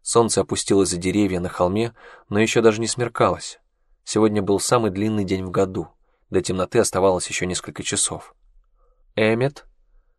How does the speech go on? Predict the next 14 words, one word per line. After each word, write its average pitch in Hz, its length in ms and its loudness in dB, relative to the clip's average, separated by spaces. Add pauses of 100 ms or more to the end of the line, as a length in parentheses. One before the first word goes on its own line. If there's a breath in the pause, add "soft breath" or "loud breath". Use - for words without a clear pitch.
(300)
Я 95 220 0
оглянулся. 95 640 -2 (440)
В - 140 -20
полуразрушенном 104 760 2
дверном 104 320 2
проеме 104 400 2
стоял 101 360 0
Дарне. 98 440 2 (680)
Он 113 120 -2
перепутал 117 480 2
пуговицы, 101 480 0
когда 92 240 -4
застегивал 90 520 0
рубашку, 90 520 -2